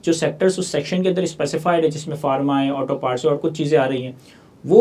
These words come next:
अगले supply chain member को supply करे, तो अगले supply chain member से एक adjustable advance tax collect किया जाता है और accordingly tax authorities को पे किया जाता है। अब government ने क्या करा कि sales tax का rate यहाँ पे change नहीं किया, Sales tax के rate को अठारह परसेंट रखा,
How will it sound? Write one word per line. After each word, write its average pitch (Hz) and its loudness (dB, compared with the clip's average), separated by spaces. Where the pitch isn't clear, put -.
अगले 185 4
supply 208 0
chain 214 0
member 190 0
को 214 0
supply 165 2
करे, - -2
तो - -12
अगले 185 0
supply 190 0
chain 185 0
member 165 0
से 180 0
एक 190 -4
adjustable 165 0
advance 156 2
tax 175 0
collect 165 4
किया 175 4
जाता 156 4
है 175 2
और 147 -2
accordingly 139 0
tax 135 0
authorities 135 -2
को 156 2
पे 123 2
किया 113 2
जाता 101 -8
है। - -20
अब 220 2
government 139 4
ने 247 6
क्या 226 6
करा 220 2
कि - -6
sales 165 0
tax 226 0
का 220 2
rate 214 4
यहाँ 196 2
पे 208 0
change 185 0
नहीं 160 2
किया, - -4
Sales 147 -2
tax 175 0
के 190 2
rate 175 0
को 180 0
अठारह 170 2
परसेंट 135 -2
रखा, - -14